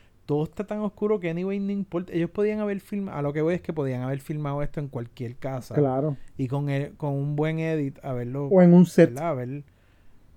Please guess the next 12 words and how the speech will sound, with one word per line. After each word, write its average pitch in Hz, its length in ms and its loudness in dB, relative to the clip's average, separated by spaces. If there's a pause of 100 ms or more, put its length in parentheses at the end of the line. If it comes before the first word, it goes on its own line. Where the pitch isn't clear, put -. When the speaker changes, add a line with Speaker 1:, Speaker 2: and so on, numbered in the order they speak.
(120)
Speaker 1:
exacto, 160 560 -2
y 131 80 0
con 143 160 -6
unos 165 260 0
establishing 185 680 -2
shots, 175 340 0
aunque 160 240 -4
no 139 140 -4
fueran 165 380 -4
lo-, 165 220 -2
las 160 200 -4
Speaker 2:
Claro. 110 120 -4